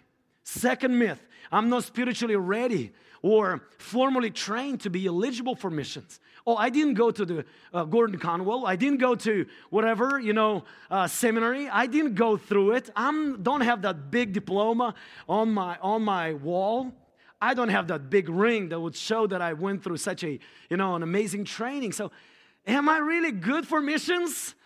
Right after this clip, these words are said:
Is there any good for me in the missions work?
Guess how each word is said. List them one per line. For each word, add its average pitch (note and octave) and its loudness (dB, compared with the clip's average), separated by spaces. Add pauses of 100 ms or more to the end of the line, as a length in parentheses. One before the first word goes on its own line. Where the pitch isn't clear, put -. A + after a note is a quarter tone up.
(200)
Is C4+ 2
there E4 2
any D#4+ 0
good G#3 -2
for C#4 -4
me C#4 -2
in C#4 -2
the G3+ 0
missions A#3+ -4
work? C#4 -10